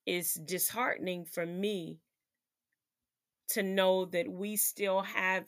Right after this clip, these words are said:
African Americans in leadership positions that have the power to shift those paradigms and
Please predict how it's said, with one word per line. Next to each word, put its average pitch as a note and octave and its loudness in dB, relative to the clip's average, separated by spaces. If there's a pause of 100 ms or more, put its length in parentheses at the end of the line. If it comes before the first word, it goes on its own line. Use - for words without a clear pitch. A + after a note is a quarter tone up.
(100)
African G3 -2
Americans F3+ 0
in E3+ -6
leadership G#3 -4
positions F3 -6 (1500)
that F#3+ 6
have G#3 6
the F#3 0
power G3+ 2 (220)
to E3+ -6 (540)
shift - 0
those F3 0
paradigms E3+ -2 (2750)
and F3 6